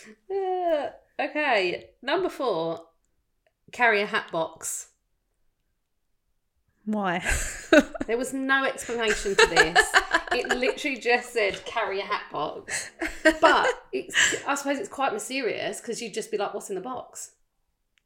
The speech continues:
Speaker 2: <laughs> What's in the box?
Speaker 1: What's in the box? Yeah.
Speaker 2: Okay.
Speaker 1: Yeah.
Speaker 2: It's a bit of Deal or No Deal action
Speaker 1: Yeah.
Speaker 2: going on.
Speaker 1: Yeah.
Speaker 2: Maybe it's like, yeah, like a conversation starter.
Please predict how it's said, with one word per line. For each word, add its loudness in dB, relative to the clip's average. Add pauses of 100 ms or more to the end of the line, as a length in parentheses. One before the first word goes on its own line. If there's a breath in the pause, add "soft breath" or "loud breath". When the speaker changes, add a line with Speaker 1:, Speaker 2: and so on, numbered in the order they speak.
(320)
Speaker 2:
<laughs> -6
What's 4
in 2
the -4 (100)
box? 2
Speaker 1:
What's 6
in 4
the 8 (120)
box? 4 (140)
Yeah. 6 (880 loud breath)
Speaker 2:
Okay. -2 (100)
Speaker 1:
Yeah. 2
Speaker 2:
It's -4
a 2
bit 0
of -14
Deal 6
or 4
No 6
Deal 4
action 2
Speaker 1:
Yeah. 4
Speaker 2:
going -4
on. -8 (200)
Speaker 1:
Yeah. -2 (1600)
Speaker 2:
Maybe 4
it's 2
like, -2
yeah, 6 (180)
like 2
a 2
conversation -2
starter. -2